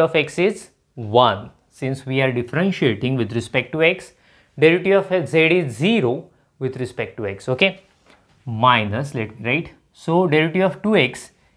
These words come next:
is zero, we are differentiating with respect to y, and derivative of y is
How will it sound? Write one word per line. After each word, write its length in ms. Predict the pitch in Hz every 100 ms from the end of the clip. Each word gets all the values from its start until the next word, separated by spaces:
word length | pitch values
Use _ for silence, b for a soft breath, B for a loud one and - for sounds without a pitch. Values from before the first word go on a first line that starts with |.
| _
is 220 | 143 139 123
zero, 440 | 196 156 120 - _ _ _ _
we 180 | 120 131
are 80 | 127
differentiating 640 | 127 - 156 151 147 151
with 160 | 139 139
respect 360 | 139 - 139 170
to 60 |
y, 320 | 160 120 107 b b b
and 160 | 143 139
derivative 480 | 147 151 156 175 143
of 80 |
y 180 | 143 147
is 300 | 170 190 -